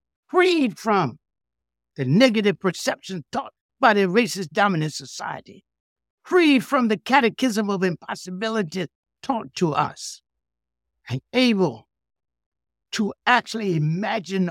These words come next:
a whole new person, people, w-, society, and world,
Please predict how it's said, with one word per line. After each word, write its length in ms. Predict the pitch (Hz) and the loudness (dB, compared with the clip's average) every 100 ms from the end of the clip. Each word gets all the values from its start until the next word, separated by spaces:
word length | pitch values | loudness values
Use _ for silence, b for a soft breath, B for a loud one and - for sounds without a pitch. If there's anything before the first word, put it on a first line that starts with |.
| - | -4
a 120 | 185 165 | -8 -8
whole 520 | - 254 269 262 247 | -6 -6 -6 -8 -6
new 340 | 214 233 208 - _ _ _ | -6 -4 -6 -8 _ _ _
person, 520 | - 294 - 262 233 - - | 4 4 4 0 0 -2 -10
people, 520 | 294 240 247 254 - _ _ _ 185 | -6 -6 -2 -2 -2 _ _ _ -14
w-, 160 | 151 - _ _ _ | -12 -14 _ _ _
society, 840 | - - 170 - - 214 208 165 170 | -6 -2 -2 -2 -6 -4 -4 -6 -6
and 220 | 151 143 | -4 -4
world, 480 | 151 196 175 135 | -6 -4 -2 -2